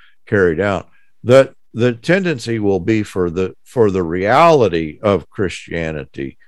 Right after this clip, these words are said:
to have been erased. You know, we all have examples of this, but my in-laws, my mother-in-law and father-in-law, they've both passed away now, but they were missionaries in Japan for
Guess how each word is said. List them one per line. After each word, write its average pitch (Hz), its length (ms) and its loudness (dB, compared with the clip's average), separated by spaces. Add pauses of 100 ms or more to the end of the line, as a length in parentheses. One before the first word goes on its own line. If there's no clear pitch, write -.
(140)
to 107 180 -2
have 87 200 -4
been 82 180 -6
erased. 69 680 -10 (260)
You 139 120 0
know, 123 100 4
we 139 140 4
all 147 260 6
have 110 180 2
examples 90 640 -6
of 69 100 -10
this, 69 240 -6
but 117 240 -4
my 120 560 0 (160)
in-laws, 101 640 -2
my 90 240 -6 (100)
mother-in-law 92 840 -2
and 73 340 -10
father-in-law, 76 600 -4 (160)
they've 95 260 0
both 85 240 -2
passed 87 340 -4
away 82 220 -4
now, 76 200 -6
but 87 180 -10
they 135 160 4
were 127 220 2
missionaries 92 920 -6
in 80 460 -8 (140)
Japan 80 580 -8
for 62 420 -12